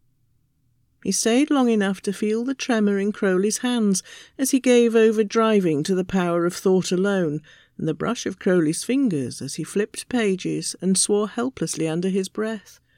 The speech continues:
How easy it would be to forget should and surrender to want. When the Blaupunkt clicked off at the cassette's end, Crowley reached out in agitation to hit several buttons, even though there was no need.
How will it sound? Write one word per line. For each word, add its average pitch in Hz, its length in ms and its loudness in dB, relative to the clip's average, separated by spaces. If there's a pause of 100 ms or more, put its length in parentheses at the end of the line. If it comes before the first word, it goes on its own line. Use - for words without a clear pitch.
(540)
How 339 240 -2
easy 220 440 2
it - 160 -4
would 151 160 -4
be 160 240 2
to - 140 -6
forget 151 420 -4
should 220 640 -2 (360)
and 160 160 -4
surrender 180 520 -2
to 208 160 -4
want. 196 720 -4 (1500)
When 226 160 2
the 233 80 6
Blaupunkt 254 680 2
clicked 262 400 -2
off 226 280 0
at 214 120 -2
the 180 100 -4
cassette's 196 500 -4
end, 170 280 -2 (260)
Crowley 269 420 4
reached 247 380 0
out 196 220 0
in 196 100 0
agitation 190 800 -2
to 151 80 -8
hit 180 200 -2
several 190 360 2
buttons, 196 480 -2 (220)
even 220 340 2
though 139 180 0
there 170 140 -2
was 190 200 -4
no 208 200 0
need. 208 500 -2